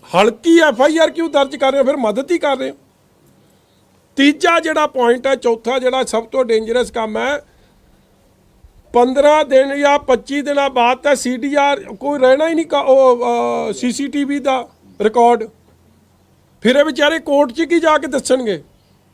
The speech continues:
ਇਹਨਾਂ ਕੋਲ ਤਾਂ ਕੋਈ, ਅਹ, ਮ-, ਲੀਗਲ ਅਥਾਰਟੀ ਨਹੀਂ, ਇਸ ਲਈ ਉਹ ਸਾਰੀ ਸੀ ਸੀ ਟੀ ਵੀ, ਸਾਰੀਆਂ ਰਿਕਾਰਡਿੰਗ ਪ੍ਰੀਜ਼ਰਵ ਹੋਣ। ਜੇ ਤੁਸੀਂ ਇਹ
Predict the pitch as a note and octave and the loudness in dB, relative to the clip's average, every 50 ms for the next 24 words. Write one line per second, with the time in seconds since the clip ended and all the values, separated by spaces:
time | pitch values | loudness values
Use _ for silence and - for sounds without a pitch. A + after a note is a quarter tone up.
0 | _ _ _ _ _ _ _ _ _ _ _ _ _ _ _ - F3+ G#3+ C4 C#4+ | _ _ _ _ _ _ _ _ _ _ _ _ _ _ _ -2 0 2 2 2
1 | D4 D4 D4 D#4 D4+ D#4 D4+ D#4+ D#4 D#4 D4+ D#4 D#4+ D#4 D#4 D#4 D#4 D4+ C#4+ A#3+ | 2 0 0 -4 -4 -4 -2 -2 -4 -4 -4 -4 -2 -2 -2 -2 -2 -4 -4 -2
2 | A#3 B3 B3+ B3+ B3 B3+ A#3+ A#3 A#3 A#3 A3+ A3 G#3+ G#3+ A3 G#3+ G#3+ G#3+ G#3+ G#3+ | 0 0 2 2 4 2 2 2 2 0 -2 -4 -6 -6 -4 -4 -2 -4 -4 -4
3 | G#3+ G3+ G3 F#3+ F3+ F3+ G3+ A3 A#3+ G#3+ D4 D4+ D4+ D#4+ C#4 - - F#3+ G3 A#3 | -4 -4 -6 -4 -2 -2 -2 -2 0 0 0 0 2 0 -4 -4 -2 -2 0 0
4 | B3+ B3+ - E4 E4 D#4+ D4+ D4 B3+ A3 G3 F#3 - _ _ _ _ _ _ _ | -2 -2 -2 -2 -2 0 -2 -2 -4 -4 -6 -10 -14 _ _ _ _ _ _ _
5 | _ _ _ _ _ _ _ _ - G3 A3+ B3+ B3 C4 D4 D#4+ E4+ E4 A#3+ - | _ _ _ _ _ _ _ _ 2 2 2 2 0 -4 -4 -4 -4 -4 -6 -6
6 | - F#3+ E3 F3+ G#3+ C#4 E4 E4+ B3+ F#3+ B3 C4 B3+ G3 - C#4+ D4 A3+ C#4+ C4+ | -4 -2 -2 0 0 0 -2 -2 -2 -4 -6 -8 -8 -8 -8 -8 -8 -8 -8 -8
7 | C4+ A#3+ D4 D#4+ C4 - G3 F#3+ G#3 A#3 B3+ A#3 D4 D4 D4+ D4+ C#4+ C4 A#3+ - | -6 -4 -6 -6 -4 -4 -2 -2 -2 -4 -4 -2 -2 0 0 0 0 -2 -4 -4
8 | G#3+ G#3+ A3 G3+ A3 C4+ D4 C#4+ - C4 B3 A#3 G3+ A3+ C4+ D#4 D4+ D#4 D4+ D4 | -4 -4 -2 -2 -4 -4 -4 -6 -4 -4 -4 0 2 2 2 2 2 0 0 0
9 | B3+ F#3+ F#3+ - _ _ _ _ _ _ _ _ _ _ _ _ _ _ _ _ | 0 -2 -4 -10 _ _ _ _ _ _ _ _ _ _ _ _ _ _ _ _
10 | _ _ _ _ _ _ _ C3 A2+ D3+ G#3 B3 C#4 - D4+ C#4 A3+ F#3 G#3+ C4 | _ _ _ _ _ _ _ -8 0 2 2 2 2 0 -6 -8 -8 -2 0 2
11 | B3 | 4